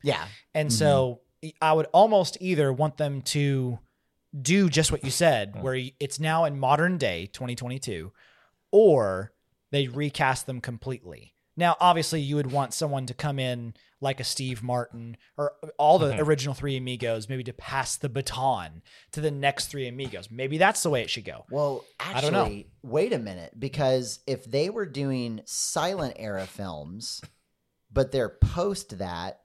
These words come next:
Speaker 1: is there ever a date given? But I guess, like, I guess technically
Speaker 2: It's,
Speaker 1: this
Speaker 2: it's
Speaker 1: would
Speaker 2: im-,
Speaker 1: be like
Speaker 2: it's implied, like, the,
Speaker 1: this is
Speaker 2: the
Speaker 1: like the fifties?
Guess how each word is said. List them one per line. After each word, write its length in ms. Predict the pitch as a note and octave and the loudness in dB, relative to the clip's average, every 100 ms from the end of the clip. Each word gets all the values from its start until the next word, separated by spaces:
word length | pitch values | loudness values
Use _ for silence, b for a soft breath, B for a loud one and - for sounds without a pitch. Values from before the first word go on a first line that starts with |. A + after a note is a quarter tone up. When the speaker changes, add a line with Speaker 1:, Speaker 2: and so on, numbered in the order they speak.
| _ _ _ - | _ _ _ -6
Speaker 1:
is 120 | C#3+ | -4
there 120 | - - | -4 -4
ever 240 | - F4+ D#4+ | -4 -4 -6
a 60 | |
date 380 | B2+ B2 C3+ E3 | -6 -4 -4 -4
given? 340 | A#3+ B3 C4 B3 | -4 -2 -2 -2
But 140 | D#3+ | 0
I 80 | C#3+ | 0
guess, 200 | G#3+ G#3+ - | -2 -6 -4
like, 220 | D#3+ D3+ - | 2 2 2
I 100 | C#3+ | -2
guess 300 | C#3 - - | 0 -2 -4
technically 500 | - C#4+ F#4 G#3 F3+ | -4 -4 -2 2 2
Speaker 2:
It's, 100 | D3 | 2
Speaker 1:
this 140 | D3 F3+ | 2 4
Speaker 2:
it's 200 | G3+ D#3+ | 6 6
Speaker 1:
would 80 | G#3 | 2
Speaker 2:
im-, 40 | |
Speaker 1:
be 100 | D#3+ | 2
like 160 | D3+ C#3+ | 4 6
Speaker 2:
it's 80 | C3 | 6
implied, 680 | G2+ - F#3 F3+ F3 E3+ | 2 2 6 10 8 6
like, 320 | D3+ C#3 - | 4 0 0
the, 400 | D3 C#3 C3 A#2+ A#2 | -2 2 2 0 -2
Speaker 1:
this 140 | D#3+ | -4
is 80 | D#3+ | 0
Speaker 2:
the 60 | |
Speaker 1:
like 160 | E3 A#2+ | 2 2
the 80 | C3+ | -2
fifties? 1200 | - C#3 D#3 - C#4 D4+ D#4+ F#4+ G#4+ A4 - - | -2 2 2 2 -8 -8 -8 -10 -12 -12 -12 -14